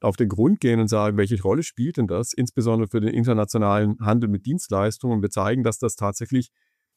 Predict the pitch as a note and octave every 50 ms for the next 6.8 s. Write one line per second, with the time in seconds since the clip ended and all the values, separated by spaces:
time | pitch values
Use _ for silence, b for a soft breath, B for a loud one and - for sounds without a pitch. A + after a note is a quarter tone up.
0 | _ _ - A2 G#2 A2+ C3+ D#3 - - B2 A2+ G2 - F#2+ F2 F#2 F#2 - F2+
1 | - - G2+ G#2+ _ _ _ - - - - G#2+ G#2+ A2+ A2+ A2+ A2 - _ -
2 | G2+ F#2+ F2 F2 G2+ A2 A#2 A#2 - - A2 - - F#2 E2 E2 F2+ G#2+ A#2+ B2+
3 | C3+ C#3+ - _ _ _ - F#2 F#2+ G2 G#2 G#2 A2 G2 F#2 G2 G2+ A#2 - -
4 | A#2+ A#2 A#2+ B2+ - - B2+ A2 G2+ G2+ G2+ G2 F2 G2 G2+ A#2+ B2 - A#2 A2
5 | F#2+ G#2+ G#2+ A#2 A#2 G#2 A#2+ A2+ G2 G2+ F#2+ F2+ - - - G#2 G2+ A2+ A#2+ -
6 | - G#2 - - - G2+ F2 E2+ D#2+ - - - - - - -